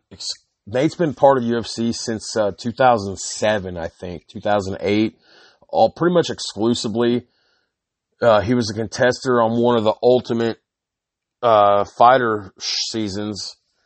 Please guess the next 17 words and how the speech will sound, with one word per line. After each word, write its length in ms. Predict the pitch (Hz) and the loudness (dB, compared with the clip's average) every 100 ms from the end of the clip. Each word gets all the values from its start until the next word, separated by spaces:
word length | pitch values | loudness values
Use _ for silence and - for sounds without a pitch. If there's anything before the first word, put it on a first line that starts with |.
| _ _ _ _ - | _ _ _ _ -2
Uh, 420 | 107 104 95 90 82 _ _ _ _ _ _ _ _ _ _ _ _ _ _ _ _ _ _ _ - | 4 4 4 0 -6 _ _ _ _ _ _ _ _ _ _ _ _ _ _ _ _ _ _ _ -2
and 160 | 120 | 0
of 60 | 113 | 2
course 260 | - 123 - | 2 2 2
he 80 | |
had, 220 | 117 123 113 | 2 2 4
he 120 | 147 | 4
had 180 | 147 117 | 4 4
a, 80 | |
he 140 | 92 135 | 0 0
had 120 | 139 | 2
a 60 | 107 | 2
hell 240 | 120 135 | 2 2
of 100 | 123 | 0
a 40 | |
fight 420 | 113 - 113 110 71 | -4 2 4 4 -2
with 340 | 104 104 - | -6 -6 -10